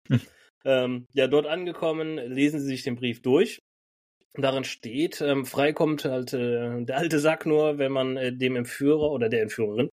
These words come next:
Speaker 2: das wissen wir in dem Fall ja noch nicht, ähm, das Buch des Bischofs gibt. Und da in dem Haus halt tausende Bücher vorhanden sind, ist das der erste Job, den Marilyn den Jungs halt verpasst, und zwar dieses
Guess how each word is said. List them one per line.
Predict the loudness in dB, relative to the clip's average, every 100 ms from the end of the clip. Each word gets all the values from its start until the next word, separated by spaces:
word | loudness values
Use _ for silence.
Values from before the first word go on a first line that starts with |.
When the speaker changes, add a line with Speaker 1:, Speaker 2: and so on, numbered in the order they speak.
| _
Speaker 2:
das | -18 -14
wissen | -10 -4
wir |
in | 2
dem | 2
Fall | 2 0
ja |
noch | 0 -2
nicht, | -4 -10 -20 -20 -12 0
ähm, | 2 4
das | 0 0
Buch | 0 0 2
des | -2 0
Bischofs | -2 0 -2 -4
gibt. | -14 -16 -20 _ _ _ _ _
Und | 0
da | 0
in | 0
dem | 0
Haus | 0 0
halt | -2 -2
tausende | 0 0 -2
Bücher | -2 -2 -2
vorhanden | 0 0 2 2
sind, | 0 -2 -10
ist | -8 -8 -2
das | -2 -2 -4
der | -4
erste | -2 -4 0
Job, | 2 2 2
den | 2
Marilyn | 2 0 0 -2
den | -2
Jungs | -2 -4 -4
halt | -6 -4
verpasst, | -4 -2 -2 -2 -10
und | -6
zwar | -2 0
dieses | -2 -8